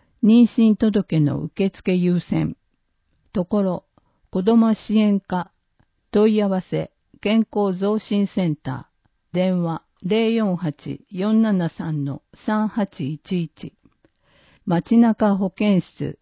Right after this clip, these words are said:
何でも相談。予約が必要です。毎週日曜日、十三時三十分から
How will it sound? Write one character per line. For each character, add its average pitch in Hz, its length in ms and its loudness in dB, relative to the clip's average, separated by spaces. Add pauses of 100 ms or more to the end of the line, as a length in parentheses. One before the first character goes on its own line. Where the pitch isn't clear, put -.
(100)
何 208 320 2
で 208 100 0
も 196 140 2
相 180 300 0
談。 135 280 -8 (540)
予 233 160 6
約 233 320 6
が 214 160 6
必 - 320 0
要 185 220 8
で 170 160 4
す。 - 60 -14 (680)
毎 202 300 0
週 208 320 0
日 185 440 2
曜 185 200 4
日、 - 200 -12 (640)
十 226 280 2
三 214 280 2
時 160 140 -2
三 202 280 2
十 208 140 2
分 165 340 -4
か 160 160 -12
ら 165 180 -16